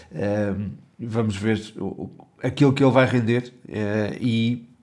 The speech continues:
como é que ele veio parar ao Famalicão, eh, tendo este potencial tremendo.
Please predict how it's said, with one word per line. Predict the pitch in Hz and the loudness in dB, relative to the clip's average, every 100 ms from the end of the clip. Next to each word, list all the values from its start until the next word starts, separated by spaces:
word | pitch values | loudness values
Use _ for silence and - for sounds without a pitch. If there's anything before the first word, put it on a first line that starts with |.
| _ | _
como | - 135 143 127 107 - - | 4 4 6 2 -4 -6 -10
é | 110 107 | -6 -6
que | - 110 110 98 - - - | -8 -6 -6 -8 -18 -16 -4
ele | 107 | -2
veio | 101 113 | 2 0
parar | 110 110 | 4 6
ao | 110 107 | 6 4
Famalicão, | 110 110 110 107 104 123 123 123 - - - | -2 0 0 -2 2 4 4 -2 -18 -20 -8
eh, | 104 101 95 85 65 - - - | -4 -2 -2 -4 -8 -14 -18 -4
tendo | 117 110 95 - _ - | -2 -2 -8 -14 _ -8
este | 113 - | -6 -6
potencial | - - 107 104 117 110 | -10 -6 -4 -2 0 -2
tremendo. | 101 107 107 110 113 120 | 0 0 4 4 4 -2